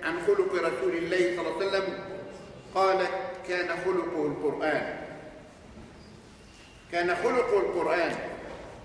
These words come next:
كان يمتثل أوامر القرآن، يجتنب نواهي القرآن، يرغب في وعيد القرآن،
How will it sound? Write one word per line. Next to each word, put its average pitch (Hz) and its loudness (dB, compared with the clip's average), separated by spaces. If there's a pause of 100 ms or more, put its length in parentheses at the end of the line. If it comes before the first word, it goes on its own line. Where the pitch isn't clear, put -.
(600)
كان 214 2
يمتثل 254 -2
أوامر 214 2
القرآن، 185 0 (120)
يجتنب 208 0
نواهي 214 2
القرآن، 165 2 (1200)
يرغب 226 4
في 220 0
وعيد 214 4
القرآن، 202 2